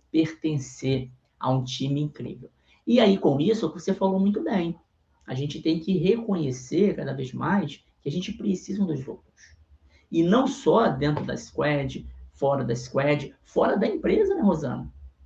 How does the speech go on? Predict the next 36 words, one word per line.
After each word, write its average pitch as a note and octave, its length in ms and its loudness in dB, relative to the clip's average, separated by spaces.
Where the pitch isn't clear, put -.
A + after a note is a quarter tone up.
A B2+ 80 -8
gente D#3 280 -4
precisa A#3+ 760 -2
de C#3 260 -6
parceiros C3+ 840 -4
estratégicos, B2+ 960 -10
né, C#3 180 -2
pra C3+ 120 -8
gente B2+ 200 -2
fazer B2+ 460 -4
as - 160 -14
paradas. - 420 -10
Por E3 140 0
exemplo, C3 220 0
a C3+ 40 -2
gente - 120 -6
tá B2+ 100 -8
fazendo B2+ 260 -4
essa - 180 -6
live B2+ 240 -8
aqui, F#3 300 -2
a - 80 -8
gente D3 240 0
precisa C3+ 300 -6
do C#3 120 -2
LinkedIn, C#3+ 540 0
a - 60 -6
gente C#3+ 180 0
precisa D3 400 -2
da C#3 140 0
internet. C4+ 680 -2
E G4+ 140 4
aí? - 260 -2
Precisa G#3 460 8
da A3 80 6
energia. G3+ 360 6